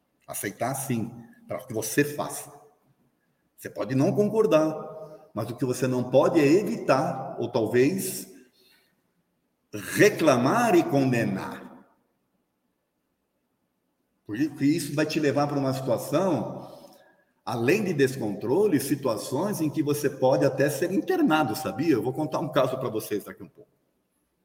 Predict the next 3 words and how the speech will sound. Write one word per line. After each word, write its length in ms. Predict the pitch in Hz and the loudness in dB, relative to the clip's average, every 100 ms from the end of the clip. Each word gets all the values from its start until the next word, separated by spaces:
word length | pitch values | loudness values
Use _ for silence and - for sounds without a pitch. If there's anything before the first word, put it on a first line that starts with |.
| _ _ _ _ _ _ _ _ _ _ _ _ _ _ _ - - _ | _ _ _ _ _ _ _ _ _ _ _ _ _ _ _ -20 -20 _
Ou 80 | 170 | -2
melhor, 560 | 117 92 - - - - - - - _ _ _ _ _ _ _ _ - _ _ _ _ _ _ _ _ _ _ - | -2 -2 -8 -14 -16 -14 -14 -14 -20 _ _ _ _ _ _ _ _ -20 _ _ _ _ _ _ _ _ _ _ -8
é, 260 | - 127 | -2 0